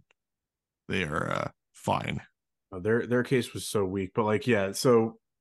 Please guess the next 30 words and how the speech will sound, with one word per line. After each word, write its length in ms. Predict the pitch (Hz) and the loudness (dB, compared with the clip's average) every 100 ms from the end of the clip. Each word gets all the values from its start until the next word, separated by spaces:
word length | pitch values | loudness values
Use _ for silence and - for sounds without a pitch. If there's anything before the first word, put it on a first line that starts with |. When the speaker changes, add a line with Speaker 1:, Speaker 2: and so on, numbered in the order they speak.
| _ | _
Speaker 2:
the, 440 | 131 127 127 123 - | -2 4 6 6 4
the, 560 | 123 127 123 120 117 - | 0 4 6 6 2 0
the 120 | 113 | -4
hubbub 420 | 107 156 143 135 | 0 2 4 2
created 380 | - 135 117 113 | 0 0 2 2
by, 140 | 110 104 | 0 0
like, 180 | 104 - | 0 -2
uh, 140 | 107 104 | -6 -4
what 140 | 117 | -2
is 120 | 107 | -2
essentially 680 | 104 - 131 117 123 117 113 | -2 0 0 0 0 2 2
the, 540 | 98 101 101 98 95 95 _ _ _ _ _ _ _ | 0 -2 -2 0 -2 -6 _ _ _ _ _ _ _
the 100 | 113 | -6
clearing 560 | - - 143 135 127 120 | -4 2 4 4 4 4
of 260 | 117 104 101 | 2 -2 0
this 200 | 101 - | -2 -2
deal, 600 | 120 110 101 90 87 - _ _ _ | -2 0 2 0 -4 -8 _ _ _
um, 520 | 117 98 92 90 87 87 | -4 0 0 0 -2 -4
you 120 | 117 101 | -4 -2
know, 260 | 90 90 - | -2 -4 -4
Xbox 520 | 117 - 120 110 - | -4 -2 -2 -2 -2
has 180 | 110 90 | -6 -6
been 160 | 104 | -6
able 220 | 98 92 98 | -4 -6 -6
to 140 | 104 | -4
sneak 380 | - 147 147 147 | -2 2 2 2
in 320 | 147 117 104 | 2 2 0
a 480 | - 107 104 101 98 | -4 -4 -2 -2 -4
couple 380 | - 123 113 113 | -6 -6 -6 -4
interesting, 800 | 131 127 123 - 127 113 104 95 | -2 -2 -2 -4 0 0 -2 -4